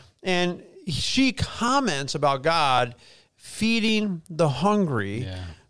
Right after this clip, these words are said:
Speaker 1: because that had been her experience. She wasn't the rich who had just a plentiful amount of food. She was more I mean, you would have to assume from what her own statements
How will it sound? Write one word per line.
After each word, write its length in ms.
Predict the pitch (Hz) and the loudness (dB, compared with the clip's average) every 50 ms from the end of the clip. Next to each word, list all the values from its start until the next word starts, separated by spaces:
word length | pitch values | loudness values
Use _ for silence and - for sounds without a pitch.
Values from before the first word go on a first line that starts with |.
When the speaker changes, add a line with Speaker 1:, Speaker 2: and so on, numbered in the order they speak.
| _ | _
Speaker 1:
because 440 | - 175 156 190 190 180 170 143 143 139 127 | -6 -2 2 2 2 2 2 0 -4 -4 0
that 300 | 180 190 202 214 214 202 | 2 2 2 4 4 4
had 180 | 202 190 151 | 4 4 2
been 140 | 151 185 180 | 2 0 2
her 180 | 165 165 175 170 | 2 2 2 0
experience. 560 | 175 160 - - - 180 180 180 175 151 127 | 0 -2 -4 -4 -2 -2 -2 0 0 -2 -2
She 160 | - - 190 | -2 -2 -2
wasn't 600 | 196 185 208 226 226 196 233 208 147 - - 175 | 0 2 4 4 4 4 2 0 -2 -4 -6 -6
the 100 | 165 170 | -4 -2
rich 420 | 151 156 175 180 180 180 180 151 - | 2 2 4 6 6 4 4 2 0
who 100 | 147 135 | -2 0
had 360 | 135 139 139 139 131 131 131 | 0 2 2 2 0 0 -2
just 160 | 135 139 - | -4 -4 -4
a 60 | 135 | -4
plentiful 460 | 117 - - 160 160 165 151 - 160 156 | -6 -4 -2 -2 0 0 0 2 2 2
amount 240 | 147 147 143 135 | 2 2 0 0
of 80 | 131 - | -2 -2
food. 360 | - 170 175 175 180 170 170 170 - - - - - | -2 -2 0 0 0 0 -2 -4 -8 -20 -20 -16 -10
She 160 | - - 202 | -6 -2 0
was 160 | 208 202 160 151 | 2 2 2 2
more 480 | 175 180 180 170 165 156 151 - - - _ _ _ _ _ _ _ _ - | 2 4 4 4 4 2 0 -2 -8 -14 _ _ _ _ _ _ _ _ -12
I 80 | 117 120 | -8 -6
mean, 140 | 127 131 131 | -4 -2 -2
you 60 | 131 | 0
would 40 | 120 | 0
have 140 | 139 143 139 - | 0 0 0 0
to 60 | 139 | -2
assume 400 | 120 - - 151 147 147 147 143 | -2 0 0 0 0 0 0 -2
from 380 | - - 123 113 113 113 113 - | -4 -2 -2 -2 -2 -4 -6 -10
what 360 | - 165 135 135 143 139 - | -12 -4 0 0 0 0 0
her 220 | - 139 139 143 151 | -2 -2 0 2 2
own 160 | 151 139 131 | 2 2 0
statements 640 | 117 - - 175 175 175 135 120 113 107 113 113 - | -2 -4 -2 -2 -2 -2 -2 -6 -6 -6 -6 -8 -10